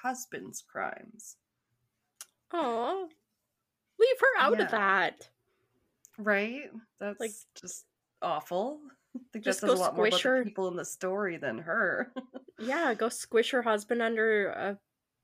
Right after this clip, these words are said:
Speaker 2: piece of wood and some rocks like they used to
Speaker 1: Yeah,
Speaker 2: do
Speaker 1: what
Speaker 2: when
Speaker 1: happened
Speaker 2: they
Speaker 1: to the
Speaker 2: accuse you.
Speaker 1: husband?
Speaker 2: Yeah,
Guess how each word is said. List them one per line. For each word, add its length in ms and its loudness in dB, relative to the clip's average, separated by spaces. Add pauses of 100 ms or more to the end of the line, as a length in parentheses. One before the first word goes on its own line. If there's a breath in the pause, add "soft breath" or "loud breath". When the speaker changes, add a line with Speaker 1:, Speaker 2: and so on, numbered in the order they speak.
(120)
Speaker 2:
piece 240 -6
of 100 0
wood 320 0
and 200 -2
some 240 -2
rocks 500 0
like 180 -6
they 220 -4 (1080 loud breath)
used 220 -2 (100)
to 60 4
Speaker 1:
Yeah, 20 6
Speaker 2:
do 60 2 (140)
Speaker 1:
what 40 2
Speaker 2:
when 60 4
Speaker 1:
happened 80 4
Speaker 2:
they 180 6
Speaker 1:
to 60 2
the 240 -4
Speaker 2:
accuse 400 2
you. 100 2
Speaker 1:
husband? 180 -8 (720)
Speaker 2:
Yeah, 640 4